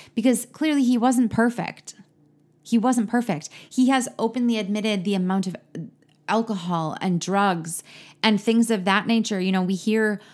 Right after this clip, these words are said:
all of these stories and some are true and some aren't,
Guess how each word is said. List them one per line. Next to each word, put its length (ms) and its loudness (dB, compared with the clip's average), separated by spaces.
all 180 6
of 100 2
these 200 0
stories 800 0
and 640 0
some 300 2
are 100 4
true 340 -2
and 120 -2
some 260 -4
aren't, 600 -6